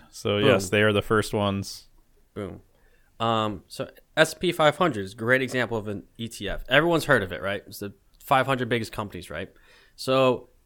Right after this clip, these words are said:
Speaker 2: you're investing into all five hundred of those companies. So, for example, if you watched just the clip, again, shameless plug, I think that's, like, the third time now,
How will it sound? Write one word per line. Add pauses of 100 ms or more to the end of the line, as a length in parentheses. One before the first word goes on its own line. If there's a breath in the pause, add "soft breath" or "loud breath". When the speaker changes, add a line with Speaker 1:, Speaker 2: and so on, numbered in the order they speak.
(240)
Speaker 2:
you're
investing
into
all
five
hundred
of
those
companies. (140)
So,
for
example, (140)
if
you
watched
just
the
clip,
again,
shameless
plug,
I
think
that's,
like,
the
third
time
now,